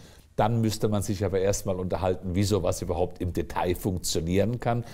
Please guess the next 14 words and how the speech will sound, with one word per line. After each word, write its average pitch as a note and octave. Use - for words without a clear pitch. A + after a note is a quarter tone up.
dass -
man E2
sich E2+
vereinbart. F#2+
Wie B2+
gesagt, A#2+
oder F#3
Sie -
haben B2
eine G#2
andere D#3+
Überlegung, F#2
wie D3+
Sie F#2